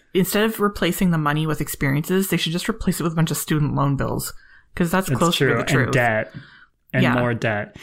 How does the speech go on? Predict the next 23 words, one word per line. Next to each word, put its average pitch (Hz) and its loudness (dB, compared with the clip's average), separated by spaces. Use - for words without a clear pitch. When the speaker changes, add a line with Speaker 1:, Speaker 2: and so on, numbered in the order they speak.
Speaker 2:
And 156 4
they, 170 2
Hasbro 202 0
got 131 2
it 113 -2
totally 120 -2
wrong 110 0
because 110 -6
parents' 139 0
basement, 123 0
like, 131 -2
what 139 2
millennial 123 0
is 120 -2
sleeping 120 0
in 104 -2
their 104 -4
parents' 107 -4
basement? - -8
Like, 131 -2
any 156 4
self-respecting 131 0
millennial 104 -4